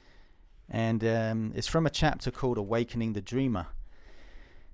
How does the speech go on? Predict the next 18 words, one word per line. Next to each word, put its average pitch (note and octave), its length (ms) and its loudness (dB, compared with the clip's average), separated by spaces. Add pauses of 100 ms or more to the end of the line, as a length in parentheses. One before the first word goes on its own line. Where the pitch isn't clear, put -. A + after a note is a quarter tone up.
(400)
And B2 180 4
in E3+ 160 8
this F#3+ 160 8
chapter, B2+ 420 4
I A#2+ 100 4
basically A#2+ 460 0
explore G#2+ 720 -2
the - 80 -12
fact - 400 -6
that G2 280 -8
life, A2+ 560 0 (800)
as G#2 180 -6
it - 140 -10
presents G#2+ 380 -4
itself - 380 -6
to G2 180 -6
us, - 420 -8
is G2 320 -8